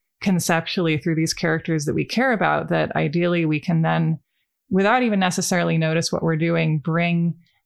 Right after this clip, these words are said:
empathetically into the world that we really do live in. And I think that at their worst, superheroes are just kind of, like, dismissive of human beings and of the kind of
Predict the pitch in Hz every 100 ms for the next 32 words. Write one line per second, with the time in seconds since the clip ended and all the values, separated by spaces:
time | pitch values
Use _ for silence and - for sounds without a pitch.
0 | - 165 170 170 156 165 160 156 156 160
1 | 156 156 151 165 165 160 156 156 151 151
2 | 147 160 - - 180 - 170 165 185 -
3 | 160 165 165 156 156 156 - 165 - 160
4 | 160 160 151 151 - - _ _ _ _
5 | _ _ 170 170 175 - 190 170 160 160
6 | 151 - 165 - 170 175 - 180 165 165
7 | - - - - - 185 - 202 180 170
8 | 151 220 262 247 240 240 - - _ _
9 | _ _ 175 160 160 156 - 160 147 170
10 | - 170 147 147